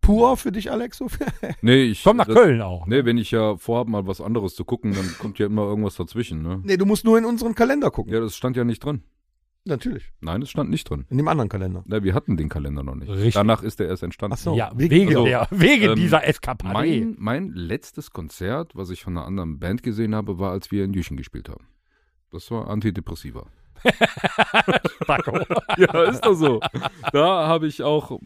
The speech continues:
Speaker 2: von der Seite oder auch von vorne geguckt, ja. Das war mein letztes Konzert einer
Speaker 1: Ah,
Speaker 2: anderen
Speaker 1: okay.
Speaker 2: Band.
Speaker 1: Cool.
Speaker 3: So.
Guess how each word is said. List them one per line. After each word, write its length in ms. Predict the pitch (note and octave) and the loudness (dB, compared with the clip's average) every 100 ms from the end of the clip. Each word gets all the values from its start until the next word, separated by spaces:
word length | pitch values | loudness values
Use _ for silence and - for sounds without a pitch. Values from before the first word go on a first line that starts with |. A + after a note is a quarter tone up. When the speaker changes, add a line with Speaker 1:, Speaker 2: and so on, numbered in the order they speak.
| D#2+ | -16
Speaker 2:
von 240 | A2 - C3 | -14 -4 -2
der 80 | A#2+ | 2
Seite 340 | B2+ C#3 C3 | 2 2 2
oder 180 | A#2+ B2 | 2 2
auch 160 | G#2 G#2+ | 0 -2
von 160 | A2+ | -4
vorne 280 | G2+ F2 D#2 | -4 -4 -6
geguckt, 360 | D2 - C2 - | -12 -16 -14 -12
ja. 140 | C2+ _ _ _ _ _ _ - | -14 _ _ _ _ _ _ -12
Das 280 | A#2+ - - | -12 -10 -4
war 160 | G2 | -2
mein 220 | G2 F#2 F2 | 0 0 0
letztes 320 | E2 - A2+ | -2 -6 -4
Konzert 380 | F2+ D2+ C#2 - | -4 -4 -8 -6
einer 220 | D3 - | -6 -4
Speaker 1:
Ah, 40 | |
Speaker 2:
anderen 280 | F#2 F2+ E2 | -2 -2 -2
Speaker 1:
okay. 100 | D#2 | -6
Speaker 2:
Band. 160 | B1 - - - - | -10 -14 -20 -10 -4
Speaker 1:
Cool. 200 | C#3 - _ _ _ | -2 -4 _ _ _
Speaker 3:
So. 320 | - C3+ A2+ | 2 6 6